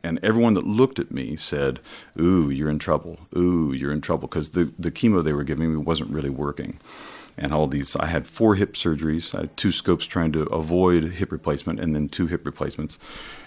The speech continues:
And, uh, yeah, it's, at one point I said to my doctor, "So, so chemotherapy is a dead end for me, right?" And he says, "Yes, absolutely."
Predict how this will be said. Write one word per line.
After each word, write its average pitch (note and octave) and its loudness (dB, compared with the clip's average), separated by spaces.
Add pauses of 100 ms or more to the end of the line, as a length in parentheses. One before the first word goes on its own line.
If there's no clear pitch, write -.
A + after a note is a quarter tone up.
(260)
And, E2 4 (100)
uh, D#2+ 2 (1900)
yeah, F2+ 2
it's, D#2+ -2
at - 4
one A#2 8
point A#2+ 4 (100)
I F2 2
said F2+ 2
to F2+ 0
my E2 4
doctor, E2 2
"So, D2+ 0
so - -2
chemotherapy F2+ 0
is C#2 -4
a D2+ 0
dead D2+ -2
end G2 0
for - -8
me, - -6
right?" - -6
And D2 -4
he D#2+ -10
says, D#2 -6
"Yes, F2+ -2
absolutely." D#2 -6